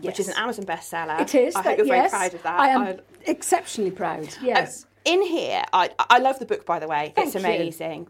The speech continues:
Speaker 1: Very well written. I love it. In here, I love the fact you talk about the role parents play in their children.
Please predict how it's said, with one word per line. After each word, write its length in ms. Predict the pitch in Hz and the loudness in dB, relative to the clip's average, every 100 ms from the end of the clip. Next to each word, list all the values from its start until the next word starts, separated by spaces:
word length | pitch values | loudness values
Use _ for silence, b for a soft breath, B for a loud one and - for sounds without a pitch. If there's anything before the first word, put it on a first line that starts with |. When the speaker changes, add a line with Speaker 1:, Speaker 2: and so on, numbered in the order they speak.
| - | 0
Speaker 1:
Very 240 | 220 208 | 2 2
well 180 | 185 165 | 2 0
written. 260 | 175 - 165 | -2 -4 -4
I 80 | |
love 240 | 175 185 180 | 2 2 2
it. 160 | 156 - B B B | -6 -8 B B B
In 140 | - 339 | 0 2
here, 340 | 330 370 277 - | 2 0 2 2
I 80 | |
love 200 | 240 320 427 | 2 0 -2
the 60 | |
fact 220 | - 339 | -2 -4
you 120 | 240 240 | -4 -10
talk 340 | 285 277 277 | -6 -6 -4
about 720 | 240 196 185 180 175 - - | -4 -4 -2 -2 -2 -4 -6
the 80 | - | -4
role 260 | 196 196 196 | -2 -2 -2
parents 680 | - - 277 262 233 - | -6 -2 2 2 -2 -10
play 680 | - - 170 160 160 151 139 _ - | -16 -6 -4 -2 -4 -6 -10 _ -2
in 260 | 233 277 254 | 0 2 0
their 300 | 175 160 151 | 0 -2 -4
children. 500 | - 170 - 208 | -4 -4 -2 -6